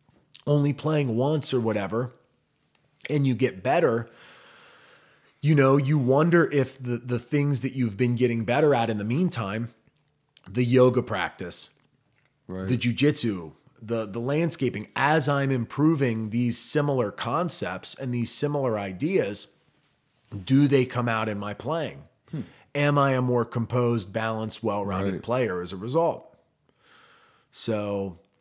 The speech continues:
Speaker 1: on that note, I guess we should prepare and go to our open mic.
Speaker 2: Yes.
Speaker 1: I think these are good things to think about to
Speaker 2: Yeah,
Speaker 1: see if they
Speaker 2: definitely
Speaker 1: kinda come out of
Speaker 2: interesting.
Speaker 1: us. You know, maybe tonight we'll, we'll just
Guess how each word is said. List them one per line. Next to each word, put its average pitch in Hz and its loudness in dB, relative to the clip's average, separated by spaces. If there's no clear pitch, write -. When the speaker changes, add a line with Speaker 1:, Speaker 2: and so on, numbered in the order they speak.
Speaker 1:
on 120 -2
that 156 0
note, 123 0
I 120 -2
guess 135 0
we 135 0
should 120 -4
prepare 123 0
and 95 -10
go 120 0
to 117 -4
our 98 -6
open 127 -4
mic. 85 -12
Speaker 2:
Yes. - -16
Speaker 1:
I 135 -4
think 208 0
these 180 4
are 165 4
good 151 4
things 156 0
to 120 -4
think 143 -4
about 104 -4
to 123 -2
Speaker 2:
Yeah, 139 4
Speaker 1:
see 120 0
if 123 0
they 131 -2
Speaker 2:
definitely 127 -2
Speaker 1:
kinda - -
come 120 -4
out 127 0
of 113 -2
Speaker 2:
interesting. 95 -8
Speaker 1:
us. 104 -8
You 107 -8
know, 107 -8
maybe 123 -2
tonight 117 -4
we'll, 104 -8
we'll 107 -10
just 98 -10